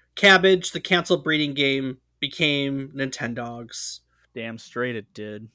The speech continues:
Speaker 1: Yes, it did. So, the Nintendo sixty-four D D might have failed, but it spawned lots of other games and ideas that have gone on to be very successful. It, it, it,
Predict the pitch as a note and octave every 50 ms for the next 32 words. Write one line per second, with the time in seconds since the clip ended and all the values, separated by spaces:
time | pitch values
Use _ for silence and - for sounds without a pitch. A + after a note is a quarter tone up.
0 | _ _ - A2+ C#3 D3 - - - B2 B2 _ - - - - _ _ _ _
1 | _ - - - - - B2+ B2 - - - - _ _ _ _ _ _ _ _
2 | _ _ - - - - _ _ _ _ _ _ _ _ - - C#3+ D3+ D#3+ E3+
3 | F3 F3 G#3+ A3+ G#3 G#3 G#3 G3+ - G3+ - - G3+ F#3 - - G3 F#3 F3+ F3
4 | F3 F3 E3+ D#3 - E3+ E3 D#3+ D3 D#3+ D#3 D#3+ D3+ D3 D3 D3+ D3 C#3 D#3+ C#3+
5 | - - C#3+ C3 C3 C3 C3 C3 C3 B2+ B2+ D3 - _ _ _ _ _ _ _
6 | _ _ _ - C3+ B2 D3 D3 C#3+ D3 C#3+ - - - - D3 C#3+ C#3+ C#3 C#3
7 | C#3 C#3 - - - D3+ D#3 D#3+ E3+ F3 E3+ - F#3+ F3 E3 D#3+ D#3 D#3 C#3 C3
8 | D3 C#3+ C#3+ C#3+ C3+ - C#3+ C#3 C3+ C3 A#2+ C3 C3 B2+ B2+ B2+ A#2+ - - B2+
9 | B2 C#3 A#2+ A#2+ - C3+ B2+ B2+ B2+ B2+ B2+ B2+ B2+ A#2+ B2+ B2 A#2+ - B2+ B2+
10 | B2+ B2 B2 - B2 - - - A#2+ A#2+ A#2+ - - - B2 A#2+ A#2+ B2 C3 C3
11 | C3 - - B2+ C3 B2+ C3 _ _ _ _ _ _ _ _ _ _ _ _ _
12 | _ _ - C#3+ C#3+ C3+ - -